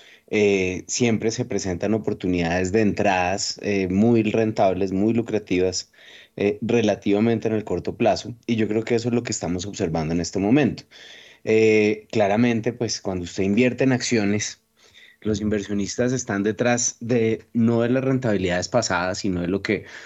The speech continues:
pueda pasar con las compañías de aquí hacia adelante. Y aquí nuevamente, pues, entra el tema de la confianza y de la estabilidad en los negocios.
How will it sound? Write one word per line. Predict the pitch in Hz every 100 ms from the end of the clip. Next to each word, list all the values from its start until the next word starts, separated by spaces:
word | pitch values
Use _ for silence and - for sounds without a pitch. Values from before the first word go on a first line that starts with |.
| - -
pueda | 117 113
pasar | 123 120 98 90
con | 107
las | 107 -
compañías | 104 95 90 85 87
de | 98
aquí | 95 160
hacia | 151 92
adelante. | 104 135 92 - 85
Y |
aquí | 92 - 95
nuevamente, | 95 101 110 113 104 104
pues, | 101 104 95 - - - - - -
entra | 107 101 101
el | 101
tema | 107 104
de | 104
la | 101
confianza | 87 85 104 101 98 104
y | 98
de | 90
la | 82
estabilidad | - 85 82 82 80
en | 82
los | 92
negocios. | 90 92 95 - - -